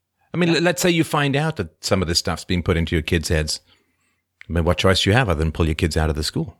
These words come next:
Speaker 1: You're gonna go in there and lecture them, counter-lecture them and so on? Yeah, good luck with all of that. To me, this is all just about making men as unattractive to women as possible and making women as unattractive to men as possible. And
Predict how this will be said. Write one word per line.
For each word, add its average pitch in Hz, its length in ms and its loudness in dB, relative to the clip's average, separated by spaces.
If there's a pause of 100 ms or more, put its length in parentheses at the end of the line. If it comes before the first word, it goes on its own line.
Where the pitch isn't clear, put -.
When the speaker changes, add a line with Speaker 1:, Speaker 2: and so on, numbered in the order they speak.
Speaker 1:
You're 80 160 -4
gonna 76 140 0
go 76 140 2
in 78 120 0
there 78 180 2
and 76 120 -2
lecture 76 260 -2
them, 78 140 -4
counter-lecture 87 580 -2
them 95 160 2
and 95 100 0
so 95 160 0
on? 107 140 2
Yeah, 85 140 2
good 92 160 0
luck 101 180 0
with 82 100 0
all 82 200 2
of 73 100 -2
that. 87 320 -4 (920)
To 151 100 4
me, 170 320 4
this 139 200 0
is 120 120 2
all 123 320 4
just - 200 -2
about 92 300 2
making 90 520 0 (640)
men 117 500 2 (360)
as 107 160 -2
unattractive 127 540 0
to 107 80 0
women 92 200 0
as 87 100 -4
possible 87 640 -4 (320)
and 104 120 2
making 101 300 2
women 127 340 2
as 104 160 -2
unattractive 90 520 -2
to 82 100 -6
men 73 280 -4 (340)
as 85 160 0
possible. 76 540 -4 (480)
And 85 520 4